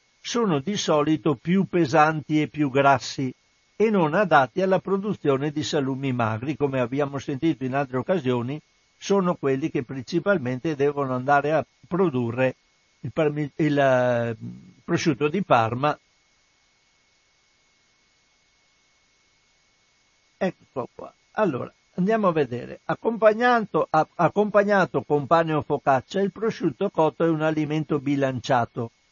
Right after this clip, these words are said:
Non possiamo però dimenticare che i nitriti utilizzati come conservanti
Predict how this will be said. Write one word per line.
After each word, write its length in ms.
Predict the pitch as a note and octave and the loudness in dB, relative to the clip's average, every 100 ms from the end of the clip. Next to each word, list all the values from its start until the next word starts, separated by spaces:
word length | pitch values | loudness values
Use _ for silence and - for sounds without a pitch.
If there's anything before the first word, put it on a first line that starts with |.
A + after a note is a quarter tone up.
| _ _ _ | _ _ _
Non 240 | E3+ A#3 A3 | -2 0 2
possiamo 520 | G3+ - F3 E3 D3 | -2 2 2 2 0
però 260 | D3+ D3+ | 0 0
dimenticare 920 | E3 D#3+ D#3+ D#3 D#3+ - D3+ C#3 B2+ | 2 0 -2 -2 -4 0 2 2 0
che 100 | - | -4
i 160 | D3+ D#3 | 0 0
nitriti 640 | D#3+ F3 - F3 D3+ - A#2+ | 2 -2 2 2 2 0 -6
utilizzati 800 | A2+ C3+ C3 B2+ D#3 E3+ E3+ | -4 -4 -4 -2 0 0 -2
come 260 | C3+ C#3 C3+ | -4 -4 -2
conservanti 920 | C3 C3 - B2+ B2 B2+ A#2+ C#3+ | -4 -4 -4 -2 0 0 -2 -6